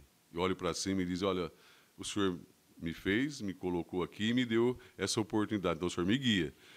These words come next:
né? Hoje eu levantei e fiz a mesma coisa. E chegando aqui, você me surpreende falando da questão do... Então, isso já ficou, né?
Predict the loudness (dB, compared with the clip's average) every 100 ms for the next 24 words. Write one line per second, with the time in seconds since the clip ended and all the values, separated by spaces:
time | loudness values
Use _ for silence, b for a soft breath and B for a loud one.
0 | b 0 2 2 4 4 4 0 0 -2
1 | -2 -4 -4 -2 0 0 0 -4 0 0
2 | 2 0 -6 b b -6 -2 0 2 4
3 | 4 2 0 0 0 -2 -6 -16 b b
4 | b b b b -20 -8 -2 2 2 2
5 | 2 2 4 6 4 2 0 2 4 4
6 | 2 0 -2 -4 -2 -2 0 -4 -6 B
7 | B -6 2 4 4 2 2 2 0 2
8 | 2 2 2